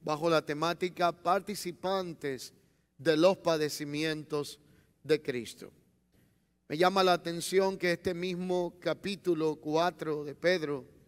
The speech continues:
comienza diciendo: "Puesto que Cristo ha padecido por nosotros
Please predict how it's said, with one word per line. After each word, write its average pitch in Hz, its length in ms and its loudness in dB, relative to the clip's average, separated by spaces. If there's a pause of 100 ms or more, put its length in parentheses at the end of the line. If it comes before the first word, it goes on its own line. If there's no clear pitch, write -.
(440)
comienza 165 560 -2
diciendo: 175 800 -2 (960)
"Puesto 175 360 4
que 165 160 0
Cristo 190 540 4
ha 175 60 4 (100)
padecido 175 960 0
por 156 300 -4
nosotros 151 720 -6